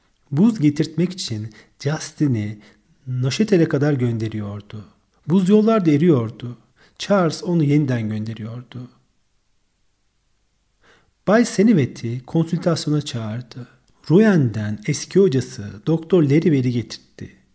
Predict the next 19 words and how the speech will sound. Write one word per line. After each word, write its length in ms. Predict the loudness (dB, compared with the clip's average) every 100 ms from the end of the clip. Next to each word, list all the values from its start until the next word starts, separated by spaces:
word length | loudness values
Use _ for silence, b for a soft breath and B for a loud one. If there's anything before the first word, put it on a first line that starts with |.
| _ _
Son 320 | -10 -2 0 2
derece 240 | 0 -2
üzgündü. 640 | -6 -8 -8 -10 -10 -18 -20 _ _ _ B B B _
Onu 240 | 4 4
en 260 | 2 4 4
çok 240 | 4 -2
korkutan 640 | -2 -2 -4 -4 -4 -2 -4
da 280 | -10 -14 -18 -2
Emma'daki 600 | 0 2 2 -2 -4 -4
dermansızlıktı. 960 | -2 -2 -4 -8 -10 -12 -12 _ -20 -20 _ _ _ b b b
Konuşmuyor, 840 | -4 0 0 -2 -2 -2 -4 -8 -14 b b
hiçbir 340 | -10 -2 -2
şey 280 | 2 0 2
duymuyor. 640 | 0 2 0 -2 -8 -14 _ b b
Sanki 500 | -10 -2 0 0 0
vücuduyla, 760 | 0 0 0 0 0 -2 -8 -16 b b b _
ruhu, 640 | 2 2 2 -2 -4 -6 -10 b _
bütün 260 | -8 2 4
heyecanlarından, 960 | 6 4 4 0 0 -2 -6 -8 -12